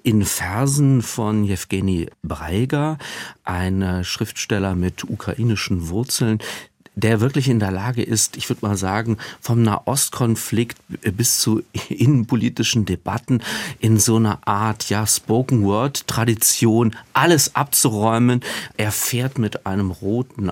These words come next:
Audi durch Deutschland, durch Österreich und ja, auf dieser Reise hinweg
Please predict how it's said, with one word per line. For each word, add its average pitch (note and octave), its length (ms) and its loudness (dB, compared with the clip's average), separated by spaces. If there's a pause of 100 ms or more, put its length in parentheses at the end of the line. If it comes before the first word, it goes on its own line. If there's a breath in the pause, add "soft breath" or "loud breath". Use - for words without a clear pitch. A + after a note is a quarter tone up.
Audi A#2 540 0 (300 loud breath)
durch G2+ 320 0
Deutschland, G#2+ 760 -2
durch A#2+ 160 0
Österreich F#2+ 880 -2
und G2+ 240 0
ja, D3 220 2
auf - 140 -6
dieser C3+ 320 6
Reise C#3 520 2
hinweg A#2+ 640 2